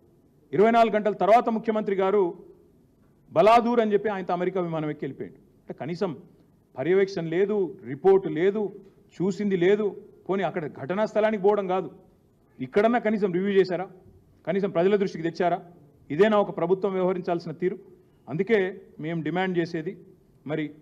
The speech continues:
మీకు చిత్తశుద్ధి ఉంటే ఈ ప్రభుత్వానికి, ఏ ఏజెన్సీ అయితే ఈ పనులు చేస్తూ ఉందో, ఏ ఏజెన్సీ అయితే ఈ పనులు చేస్తుందో వెంటనే ఆ ఏజెన్సీని బ్లాక్ లిస్ట్లో పెట్టండి.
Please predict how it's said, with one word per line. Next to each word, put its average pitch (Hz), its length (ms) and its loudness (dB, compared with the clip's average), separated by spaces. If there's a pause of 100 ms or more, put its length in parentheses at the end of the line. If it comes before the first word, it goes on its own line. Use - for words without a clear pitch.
(560)
మీకు 196 160 -4 (100)
చిత్తశుద్ధి 214 520 0
ఉంటే 208 220 0
ఈ - 120 -2
ప్రభుత్వానికి, 175 560 -2 (840)
ఏ 196 40 10 (160)
ఏజెన్సీ 240 460 2
అయితే 233 240 -2
ఈ 214 120 -6
పనులు 202 280 -2
చేస్తూ 190 240 0 (120)
ఉందో, 151 200 0 (960)
ఏ - 20 -4 (120)
ఏజెన్సీ 190 360 -4
అయితే 180 160 -6
ఈ - 80 -14
పనులు 170 220 -8
చేస్తుందో 170 320 -6 (480)
వెంటనే 202 320 0
ఆ 196 140 -2
ఏజెన్సీని 185 360 -2
బ్లాక్ 147 220 -4
లిస్ట్లో 139 240 -8
పెట్టండి. - 260 -16